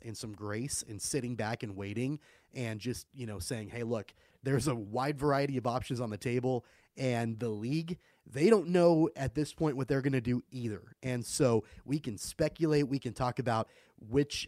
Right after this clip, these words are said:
uh, which options are better potentially than others. We can put our fan hat on and say, "Hey, for Kansas City, uh, this is going to be the best way to handle it because the Chiefs will get the one seed this way." Like, that's all well and good. That's fine. I get it.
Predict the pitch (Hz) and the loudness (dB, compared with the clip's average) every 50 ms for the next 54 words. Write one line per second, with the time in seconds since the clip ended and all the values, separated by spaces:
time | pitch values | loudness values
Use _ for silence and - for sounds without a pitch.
0 | - _ - 117 110 107 107 104 101 95 95 110 131 131 - - - - 120 123 | -10 _ -6 -4 -2 -2 -2 -2 -4 -6 -2 -2 -2 -2 -2 -6 -10 -6 -6 -6
1 | - - - 139 123 104 123 107 95 87 - - 123 120 127 139 131 - - - | -6 -4 -6 -6 -4 -4 -6 -6 -6 -8 -8 -6 -4 -2 -2 -2 -4 -6 -6 -6
2 | 147 139 - - 139 131 120 110 104 104 - 123 143 147 160 156 165 - - - | -4 -4 -4 -4 -4 -4 -4 -6 -6 -8 -4 -2 0 2 2 2 0 -2 -6 -12
3 | - - _ - - 160 160 - 147 110 - 156 143 117 101 - _ - 151 156 | -18 -20 _ -2 -2 -2 0 0 4 4 4 4 4 0 -4 -6 _ -4 -2 0
4 | 170 160 139 165 160 156 156 156 156 156 143 120 113 - - 143 123 117 110 - | 0 -2 0 0 0 4 4 4 4 4 0 -2 -4 -6 -6 -4 -4 -4 -6 -8
5 | - _ _ - 147 151 131 - 120 - - - 175 175 175 139 131 127 - - | -14 _ _ -4 -4 -4 -4 -4 -8 -10 -6 -2 -2 -2 -2 -2 -4 -6 -4 -2
6 | 156 139 147 143 143 - - _ _ _ _ - 123 117 107 110 160 170 - 165 | -2 -2 -2 -4 -6 -8 -10 _ _ _ _ -12 -12 -10 -4 -2 -2 -2 -2 -4
7 | 147 - 156 151 147 143 135 123 139 135 120 110 107 139 147 143 - - 147 131 | -2 -2 0 0 0 0 -2 0 -2 -2 -2 -2 -2 -2 -2 -2 -2 -2 -2 -2
8 | 117 101 101 131 135 135 143 135 139 135 - - 110 - - 131 113 110 107 104 | -2 -4 -4 -4 -4 -2 -2 0 0 -2 -2 -4 -10 -8 -6 -4 -4 -2 -4 -6
9 | - - - _ _ _ _ _ _ - 123 123 - - 156 170 165 - 151 131 | -8 -10 -18 _ _ _ _ _ _ -12 -10 -10 -6 -4 -2 -2 -2 -2 -2 -2
10 | 147 - - 113 110 120 135 156 147 - - 156 143 139 127 143 - - - 147 | -2 -2 -2 -2 -2 0 0 0 0 0 -2 -4 -6 -2 -2 -2 0 2 2 4
11 | 147 147 139 143 - 240 226 - 208 190 165 147 156 160 160 156 131 135 151 135 | 4 2 0 2 0 0 2 4 4 4 6 6 4 4 4 2 0 0 0 0
12 | 139 131 - - - 127 123 117 107 101 98 117 113 120 123 123 - | -2 -4 -4 -6 -6 -4 -4 -4 -6 -6 -6 -4 -2 -2 -2 -4 -6